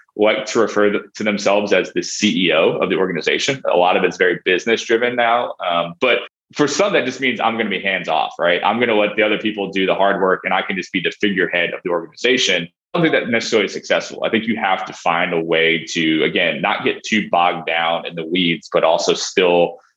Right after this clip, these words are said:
being involved in those big picture things that are critical for the organization's vision and success moving forward. And so I think he's, it's something he, I think, has struggled with at times in his career. And I think that's something that he's had to figure out over time of, like, what do I have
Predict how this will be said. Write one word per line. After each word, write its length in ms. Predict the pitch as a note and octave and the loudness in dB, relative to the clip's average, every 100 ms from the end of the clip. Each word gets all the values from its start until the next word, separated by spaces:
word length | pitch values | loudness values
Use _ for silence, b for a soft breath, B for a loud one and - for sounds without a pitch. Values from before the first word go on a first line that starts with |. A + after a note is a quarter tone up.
| _ | _
being 180 | G#2+ F#2+ | 0 0
involved 560 | F2 E2 E2 E2+ E2+ D2 | 0 0 2 2 0 -6
in 120 | D#2+ | -8
those 200 | D#2 D#2 | -8 -8
big 320 | - E2 D#2+ | -2 -2 -2
picture 380 | - F2 - E2+ | -4 -4 -4 -6
things 400 | - E2+ D#2+ D2+ | -2 -2 -2 0
that 140 | D#2 | 0
are 160 | D2+ - | 0 0
critical 400 | D3 A2 F#2 F2+ | 0 2 2 2
for 140 | - F2 | 2 2
the 80 | |
organization's 880 | E2 E2+ D#2 D#2+ D#2 - D2+ D#2 - | 2 0 -2 0 0 0 -2 -4 -6
vision 500 | F#2 F2 D#2+ D#2+ D2+ | -2 0 0 0 -2
and 140 | E2 - | -4 -4
success 420 | - - D#2 - E2+ | -4 0 0 0 -2
moving 220 | D2+ D2+ | -4 -4
forward. 500 | - D#2 D#2 D2 - | 0 4 4 2 -2
And 120 | F#2 | -6
so 300 | - F#2 E2+ - _ _ A#2 | 0 2 2 -2 _ _ -2
I 60 | |
think 140 | A#2+ A2 | 0 4
he's, 360 | C3 G#2 - | 4 4 0
it's 120 | C3 | 0
something 240 | F3 F3 C#3 | 0 2 2
he, 180 | C#3+ A2+ | 4 2
I 80 | |
think, 80 | A#2 | 2
has 120 | G#2+ - | -2 -2
struggled 340 | G2+ G#2+ B2 | 0 0 2
with 140 | B2 | 0
at 80 | - | 0
times 340 | G2+ A2 B2+ A#2+ | 0 2 0 -2
in 80 | |
his 120 | G2 - | -6 -6
career. 480 | F2 F#2+ B2+ C3+ F#2+ | -2 2 2 2 0
And 80 | F#2 | -2
I 80 | |
think 160 | F2+ G#2 | 0 0
that's 240 | G3 - | -2 0
something 380 | - F#2 G2 F2+ | -2 0 -2 0
that 300 | F2+ F2 D#2+ - _ | 2 2 0 -6 _
he's 260 | - A#2 A2+ | -2 0 2
had 200 | G2 G2 | 0 0
to 80 | F2+ | -4
figure 380 | - F#2+ F2+ | -2 -2 0
out 200 | E2 F#2 | 2 2
over 180 | F#2+ F#2 | 0 -4
time 380 | - E2 G2 A2 | -4 0 0 0
of, 100 | E2+ | 0
like, 180 | E2 - | 0 -2
what 340 | E2 F#2 - | 0 -2 0
do 120 | F2+ | 0
I 120 | E2+ D#2+ | 2 2
have 260 | D#2+ D#2 | 2 0